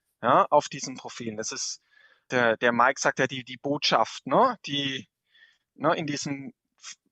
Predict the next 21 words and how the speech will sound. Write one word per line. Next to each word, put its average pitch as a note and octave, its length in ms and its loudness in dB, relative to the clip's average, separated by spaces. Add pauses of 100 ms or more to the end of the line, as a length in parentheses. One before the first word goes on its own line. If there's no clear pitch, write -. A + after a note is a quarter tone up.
(580)
in C#3+ 160 -10
diesem C#3+ 240 -6
Netzwerk. A#2 720 -2 (460)
Das C3+ 180 -8
heißt, E3 180 0
da D3+ 220 6
sollte - 320 -2
auch - 160 0
klar C#3+ 340 4
sein, F#3 540 -2
wer B2 160 -2
bin F#3 220 -2
ich, - 380 -4
was - 240 0
kann C#3+ 300 0
ich, D#3 540 -4
ähm, A#2 420 0 (380)
wie C3+ 140 -6
kann C3 240 0
meine B2+ 280 2
Firma B2 600 2